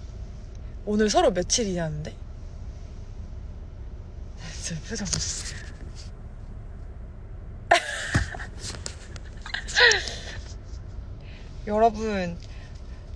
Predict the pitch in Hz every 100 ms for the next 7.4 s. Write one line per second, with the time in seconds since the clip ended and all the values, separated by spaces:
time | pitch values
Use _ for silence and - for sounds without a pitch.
0 | - - 233 208 208 202 202 180 196 202
1 | - 294 320 - 226 208 220 226 190 175
2 | 233 262 - - - - - - - -
3 | - - - - - - - 196 185 254
4 | 240 180 - - - - - - - 330
5 | - - 330 339 349 240 202 185 247 302
6 | - - - - - - 185 180 220 196
7 | 180 175 175